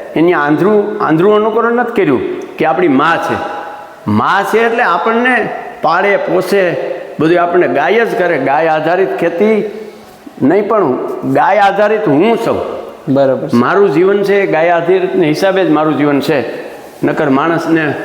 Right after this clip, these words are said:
Speaker 1: અટાણે ભોગ છે ને ભરખી જાય એમ છે બધી રીતે. આ દવા, ખાતર માણસ વાપરી વાપરીને એટલી જમીનને બગાડી નાખી છે કે ઝેર. તમે જમીનને કદાચ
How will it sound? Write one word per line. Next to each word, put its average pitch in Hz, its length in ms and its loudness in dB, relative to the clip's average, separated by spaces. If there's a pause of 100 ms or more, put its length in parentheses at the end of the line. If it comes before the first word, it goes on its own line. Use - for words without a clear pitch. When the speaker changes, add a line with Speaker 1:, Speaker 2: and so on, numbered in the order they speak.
Speaker 1:
અટાણે 147 260 -2
ભોગ 147 320 0
છે 170 140 -2
ને 147 100 0
ભરખી 147 380 -2
જાય 139 140 0
એમ 123 140 0
છે 110 320 -4 (580)
બધી 139 260 2
રીતે. - 580 -2 (840)
આ 131 80 -2 (680)
દવા, 151 640 0 (120)
ખાતર 147 400 -2
માણસ 139 220 0
વાપરી 143 300 0
વાપરીને 151 340 2
એટલી 135 240 0
જમીનને 165 680 2 (360)
બગાડી 170 400 2
નાખી 165 280 0
છે 147 120 -2
કે 131 140 -2
ઝેર. 151 280 0 (640)
તમે 180 200 2
જમીનને 202 600 2
કદાચ 220 300 0